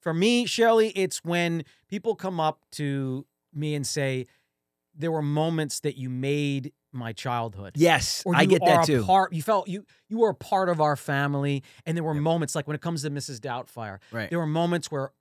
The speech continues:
Speaker 1: our family was going through a divorce,
Speaker 2: Right.
Speaker 1: and that movie, even though th-, our parents didn't get back together, that movie helped our family through it.
Speaker 2: Yeah.
Speaker 1: And we've been through a divorce. We
Speaker 2: Yeah.
Speaker 1: know how hard these times are.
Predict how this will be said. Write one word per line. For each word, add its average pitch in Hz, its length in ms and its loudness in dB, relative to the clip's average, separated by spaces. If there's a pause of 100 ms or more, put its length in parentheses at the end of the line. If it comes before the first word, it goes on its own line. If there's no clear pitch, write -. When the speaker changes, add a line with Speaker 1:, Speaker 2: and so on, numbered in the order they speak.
(140)
Speaker 1:
our 160 180 0
family 160 280 -4
was 139 120 -6
going 143 200 -4
through 135 160 -12
a 131 40 -10
divorce, 117 500 -6 (200)
Speaker 2:
Right. 98 120 -12
Speaker 1:
and 123 220 -8
that 160 260 0
movie, 160 440 -2
even 165 220 -2
though 190 300 6 (160)
th-, - 180 -20
our 160 100 -2
parents 185 340 0
didn't 208 180 2
get 220 120 4
back 190 200 0
together, 185 380 -2
that 160 280 0
movie 156 540 -6 (180)
helped 180 400 0
our 156 220 -2
family 147 480 -6
through 123 280 -6
it. 110 120 -10 (120)
Speaker 2:
Yeah. 87 140 -12
Speaker 1:
And 190 100 -2
we've 269 140 0
been 180 140 -2
through 131 240 -4
a - 20 -4
divorce. 110 460 -8
We 160 60 0
Speaker 2:
Yeah. 185 140 6
Speaker 1:
know 233 60 4
how 214 160 4
hard 165 260 0
these 131 220 -6
times 123 400 -8
are. 110 240 -8